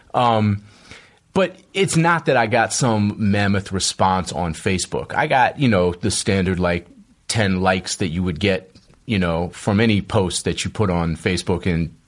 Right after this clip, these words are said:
two thousand ten or whatever. Um, but in writing that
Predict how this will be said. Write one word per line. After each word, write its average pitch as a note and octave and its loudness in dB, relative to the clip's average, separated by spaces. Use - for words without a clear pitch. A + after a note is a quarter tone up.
two G#2 -2
thousand D#2+ 0
ten F2 0
or D#2 -2
whatever. D2+ -4
Um, G2 4
but C#3 -2
in B2 0
writing C3 0
that F#2+ -2